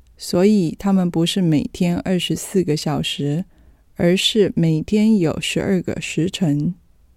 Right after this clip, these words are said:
每天的第一个时辰是子时，是现在的晚上十一点到凌晨一点。也就是说，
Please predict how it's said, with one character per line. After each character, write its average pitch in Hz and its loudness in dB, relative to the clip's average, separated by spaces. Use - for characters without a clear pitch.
每 185 6
天 294 4
的 311 4
第 247 4
一 247 4
个 196 4
时 180 0
辰 170 0
是 185 0
子 147 0
时， 156 0
是 233 2
现 247 6
在 226 4
的 160 0
晚 156 2
上 180 0
十 - -2
一 190 2
点 - -4
到 170 0
凌 156 0
晨 165 0
一 - 4
点。 - -2
也 165 2
就 262 0
是 269 2
说， 269 2